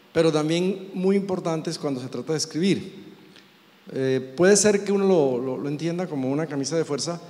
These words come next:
pero también debe entenderse como una forma de canalizar la creatividad.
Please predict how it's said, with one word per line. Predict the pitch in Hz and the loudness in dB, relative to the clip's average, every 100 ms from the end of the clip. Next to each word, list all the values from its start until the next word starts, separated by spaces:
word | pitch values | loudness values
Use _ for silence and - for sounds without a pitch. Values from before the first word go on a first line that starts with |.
| - - - _ - | -20 -20 -20 _ -2
pero | 156 151 | 0 0
también | 143 156 | -2 -2
debe | 185 | 0
entenderse | 190 175 151 151 180 | -2 -2 -2 -2 -4
como | 165 147 139 139 - - - | -4 -2 -2 -2 -6 -18 -2
una | 170 190 | 0 2
forma | 190 - 214 170 147 143 180 - - - - - _ _ 127 123 | 0 2 2 4 2 -2 -2 -8 -18 -20 -20 -20 _ _ -16 -12
de | 147 | -10
canalizar | - 165 160 151 - 180 185 | -4 0 0 0 2 2 2
la | 196 | 0
creatividad. | 180 151 139 135 147 190 | 2 2 2 4 6 6